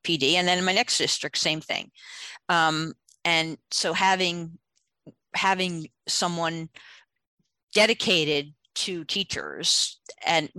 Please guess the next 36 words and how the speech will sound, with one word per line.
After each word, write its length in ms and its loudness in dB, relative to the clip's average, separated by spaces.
b-, 80 -2
basically 480 2
teacher 320 -4
leaders, 580 -4
um, 300 2
in 160 2
technology 760 0
or 200 -4
just 280 -2
coaching 720 -4
in, 220 -4
you 80 2
know, 100 2
pedagogy. 600 -2
So 280 -2
send 300 2
that 180 2
one 220 0
person 340 -4
to 100 -6
the 100 -6
conference 460 -4
and 80 -4
they 80 2
come 200 -6
back 320 -2
and 120 -4
they 120 -4
can 180 -6
give 160 -2
it 80 -4
all 140 -2
to 120 -6
everybody 400 -2
else. 360 0
So 360 0